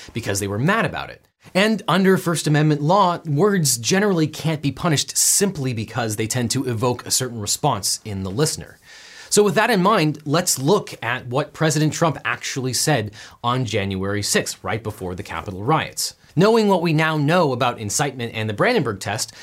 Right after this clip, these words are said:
let's apply it to President Trump's speech. President Trump used the word fight more than twenty times during his rally speech on January sixth. Was that incitement?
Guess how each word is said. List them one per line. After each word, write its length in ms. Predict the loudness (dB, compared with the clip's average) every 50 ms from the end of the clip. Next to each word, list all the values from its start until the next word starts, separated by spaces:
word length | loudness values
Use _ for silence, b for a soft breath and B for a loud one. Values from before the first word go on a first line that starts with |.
| B B -2
let's 280 | 0 0 0 -2 -4 -4
apply 320 | -6 -2 0 0 2 2
it 180 | 0 -2 -4 -6
to 240 | -6 -4 -4 -4 -2
President 420 | -2 -2 -2 -2 -2 -4 -6 -6
Trump's 300 | -6 -6 -4 -4 -4 -4
speech. 480 | -4 -2 -2 -4 -4 -4 -6 -10 -10 -12 _ _ _ _ 0
President 340 | 2 2 4 2 2 2
Trump 240 | 2 2 0 0 0 -2
used 360 | 0 2 2 2 2 2 2
the 60 | 2
word 240 | 4 4 2 2 0
fight 300 | 0 0 0 0 0 0
more 180 | 2 2 4
than 160 | 4 4 2 2
twenty 420 | 0 -2 0 0 0 0 0 -2
times 420 | -2 -2 0 0 0 0 -2 -2
during 280 | -2 -2 -2 -2 -2 -2
his 200 | -2 -4 -4 -2
rally 280 | -2 0 0 0 -2 -4
speech 280 | -6 -8 -8 -8 -8
on 100 | -8 -6
January 520 | -6 -6 -6 -6 -6 -8 -8 -8 -10 -10 -8
sixth. 440 | -4 -4 -4 -4 -4 -8 -10 -12 B B B B B B B B B
Was 240 | 0 2 2 2 2
that 260 | 0 -2 -2 -2 -4
incitement? 640 | -4 -4 -2 0 -2 -2 -2 -6 -8 -8 -8 -12